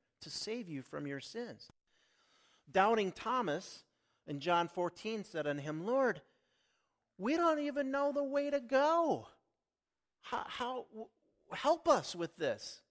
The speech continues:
And Jesus' reply is, "Thomas, there isn't some road that you follow. There isn't a list of do's and don'ts that you follow.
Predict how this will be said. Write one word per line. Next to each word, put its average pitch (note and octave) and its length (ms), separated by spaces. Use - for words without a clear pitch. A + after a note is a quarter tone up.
And F3+ 180
Jesus' B3+ 480
reply A3+ 500
is, D3 340
"Thomas, A3+ 480
there D3+ 260
isn't A3 320
some D3 540
road C3+ 500
that A2 160
you G#2 120
follow. G2 560
There D3 140
isn't G#3 260
a D3+ 60
list C3+ 480
of A2 220
do's D#3 340
and A2 160
don'ts C#3 400
that G#2 140
you A2+ 140
follow. G2 540